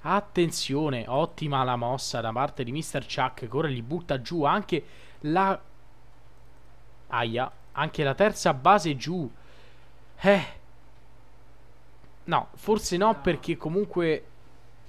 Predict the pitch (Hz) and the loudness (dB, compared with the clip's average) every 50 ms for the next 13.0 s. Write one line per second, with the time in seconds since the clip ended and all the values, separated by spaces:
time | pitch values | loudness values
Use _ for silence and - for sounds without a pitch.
0 | - - - - - - - - 147 147 151 156 165 180 175 - - 185 - - | -16 -14 -14 -14 -14 -14 -12 -6 2 4 4 6 6 4 4 4 2 0 0 2
1 | - 180 180 165 143 156 156 151 147 139 127 117 - - - - - - - - | 0 0 0 2 6 6 8 8 8 6 4 0 -4 -10 -14 -14 -14 -14 -12 -4
2 | - 156 151 135 - - - - 156 160 165 165 165 170 170 160 170 190 208 226 | 4 6 6 6 4 2 -8 -6 -4 0 2 4 4 4 4 4 4 6 6 6
3 | 220 - - 196 185 165 160 147 147 147 139 - - 143 143 131 - - 127 123 | 4 2 -2 -2 0 0 2 0 0 -2 -4 -6 -4 -2 -2 -2 0 0 0 2
4 | 127 135 147 196 208 196 - - 151 147 170 196 208 185 156 - - 175 180 170 | 2 2 4 2 2 2 0 -2 -2 0 0 0 0 0 -2 2 2 2 2 2
5 | 143 120 113 - - - - - - - - 143 151 151 165 190 220 208 185 151 | 0 -2 -6 -8 -14 -16 -16 -16 -8 0 4 4 4 6 6 4 6 4 4 6
6 | 156 180 202 190 160 139 123 113 - - - - - - - - - 214 214 190 | 10 10 10 10 10 8 0 0 -2 -14 -14 -14 -14 -14 -2 6 8 8 8 8
7 | 151 135 170 180 170 170 185 180 156 135 156 160 165 147 135 127 123 120 113 110 | 6 4 4 4 4 4 2 0 2 2 4 4 4 4 2 0 0 -2 -4 -8
8 | - - - - - - - - - - - - - - 156 156 - 196 185 - | -8 -12 -14 -14 -14 -14 -14 -16 -16 -16 -14 -6 -2 -2 0 2 2 0 0 2
9 | - 160 156 - - 175 180 170 175 190 175 180 170 165 190 196 208 214 190 143 | -2 -2 -2 2 6 6 6 8 8 4 4 4 6 6 8 10 10 8 8 8
10 | 143 170 190 190 156 143 143 - - 196 - - 185 190 208 202 - 175 - - | 8 8 8 8 8 4 0 0 -2 -4 -2 0 0 0 0 0 -2 -2 -2 0
11 | - 220 220 202 196 180 165 196 190 190 165 147 - - - - - - - - | 0 0 2 2 0 -2 -2 -2 -2 0 0 0 0 -2 -8 -14 -14 -14 -14 -14
12 | - - - - - - - 65 65 67 69 67 65 65 - - - - 50 | -14 -14 -14 -14 -14 -10 -8 -8 -6 -6 -8 -8 -10 -10 -12 -12 -12 -14 -14